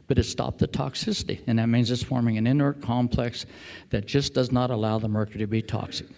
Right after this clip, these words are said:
And, uh, that's why we're doing it. And we also did another study right down here. We made two thousand,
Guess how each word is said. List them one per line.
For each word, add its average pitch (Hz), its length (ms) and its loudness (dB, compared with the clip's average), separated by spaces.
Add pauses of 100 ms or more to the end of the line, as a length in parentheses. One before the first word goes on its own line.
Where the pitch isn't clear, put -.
(1200)
And, 110 260 2
uh, 110 200 2 (580)
that's 127 260 2
why 123 140 0
we're 117 160 2
doing 117 240 4
it. - 100 -8 (120)
And 127 160 2
we 120 80 4
also 175 280 4
did 151 180 4
another 139 300 4
study 123 420 0 (1400)
right 131 140 0
down 127 220 4
here. 139 300 2 (840)
We 156 120 6
made 139 260 4
two - 160 6
thousand, 165 560 0